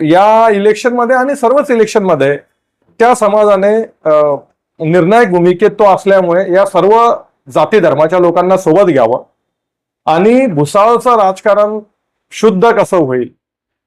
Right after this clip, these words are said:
इथल्या ज्या वाईट प्रवृत्ती आहेत त्याच्यातनं निघून कशा जातील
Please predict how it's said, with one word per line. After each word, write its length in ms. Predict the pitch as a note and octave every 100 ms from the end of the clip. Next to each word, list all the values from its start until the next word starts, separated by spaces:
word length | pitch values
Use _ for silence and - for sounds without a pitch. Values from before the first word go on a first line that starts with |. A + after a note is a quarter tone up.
| _
इथल्या 260 | E3 - F#3+
ज्या 140 | G3 G#3
वाईट 320 | F3 G#3 A3+
प्रवृत्ती 600 | G#3+ G3 F#3+ F3 - E3+
आहेत 140 | E3+
त्याच्यातनं 400 | G3 F#3+ G3+ G#3+
निघून 260 | G3 F#3 A#3
कशा 260 | G#3+ F#3
जातील 360 | E3 D#3 D#3+